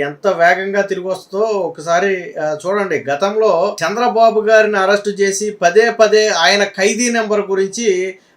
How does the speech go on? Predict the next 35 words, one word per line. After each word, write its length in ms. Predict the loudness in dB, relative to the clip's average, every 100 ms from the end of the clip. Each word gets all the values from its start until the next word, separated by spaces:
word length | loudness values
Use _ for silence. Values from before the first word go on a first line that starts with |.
| 0
ఆ, 180 | 0 2
మాట్లాడినటువంటి 1000 | 0 4 6 6 4 -4 -2 -2 -2 0
ఐపీఎస్ 580 | 4 2 2 2 4 4
అధికారులు 760 | 2 2 4 2 2 0 2 0
ఈ 140 | 0 2
రోజు 380 | 6 4 2 0
వాళ్ళు 360 | 4 4 4
ఖైదీలుగా 680 | 2 0 0 0 -2 2 4
జైల్లోకి 540 | 6 4 4 2 0 0
వెళ్ళి 280 | -2 0
వాళ్ళకు 420 | 2 4 6 6 4
కూడా 220 | 2 4
ఒక 180 | 4 2
నెంబర్ 340 | 0 2 2
తెచ్చుకోవటం 500 | 2 0 -4 -2 -2
అనేది, 600 | -2 -4 0 2 2 -2 _ _
ఆ, 220 | 2 2 4
నిజంగా 400 | 2 4 4 4
కర్మ 320 | 4 2 4
అంటే 220 | 2 2
ఇదే. 400 | 0 2 2 0 -2
మీకు 220 | 0 2
తెలుసు, 500 | 2 2 2 2 0
ఆ, 160 | 2 2
సిఐడి 560 | 2 0 4 6 4 2
సంజయ్ 360 | 2 4 4
అంటే 180 | 6 4
బాగా 360 | 6 4 6 4
ఐడియా 240 | 4 4
ఉంటుంది. 320 | 2 0 -2
వాస్తవానికి 500 | 0 -2 0 -2 2
ఆయన 200 | 4 4
సిఐడిలో 560 | 0 -2 -2 0 0 0
కంటే 300 | 0 0 -2
ముందు 500 | -2 -4 -2 -2